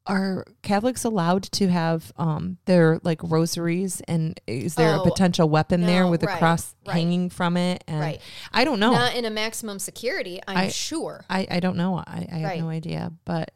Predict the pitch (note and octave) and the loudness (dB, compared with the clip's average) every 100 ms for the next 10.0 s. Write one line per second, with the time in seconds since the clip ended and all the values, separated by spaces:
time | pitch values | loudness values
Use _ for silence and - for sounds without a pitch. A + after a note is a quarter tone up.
0 | - F#3+ - G3 E3+ - D#3 D3 D3+ - | -4 -4 -2 -4 -4 -4 -6 -4 -6 -4
1 | D3+ D#3 D#3+ D#3+ F3+ F#3 F3+ - G#3 G3 | -4 -2 -2 -2 0 2 2 2 2 2
2 | F#3+ F3 E3+ E3 D#3 D#3+ D3 D#3 D3+ E3+ | 2 0 -4 -2 -2 -2 -2 -4 -4 -4
3 | - D#3+ D#3 D#3+ A#3 F3+ - - E3 F3+ | -6 -2 0 0 -4 -12 -12 -14 -14 -12
4 | G3+ F#3+ F#3 F3+ F#3 E3 D#3+ E3 C3+ D3 | -14 -8 -4 2 4 6 6 4 2 0
5 | D3 C3+ C3+ C#3 D#3+ F3 - A3+ A3+ - | 0 2 4 2 2 -4 -6 -6 -6 -10
6 | A3+ G3+ G3+ G3+ F#3 F3+ E3 E3 - F3 | -8 -8 -8 -12 -12 -10 -10 -10 -12 -14
7 | E3 E3 D#3+ - F3+ - C#3+ - - F3 | -16 -18 -20 -18 -12 -10 -10 -12 -18 -20
8 | F3+ _ _ _ _ _ - F3+ F3+ - | -20 _ _ _ _ _ -14 -12 -12 -10
9 | F3 E3 E3+ E3+ E3+ D#3 - E3+ F#3 | -10 -10 -12 -16 -16 -20 -18 -20 -20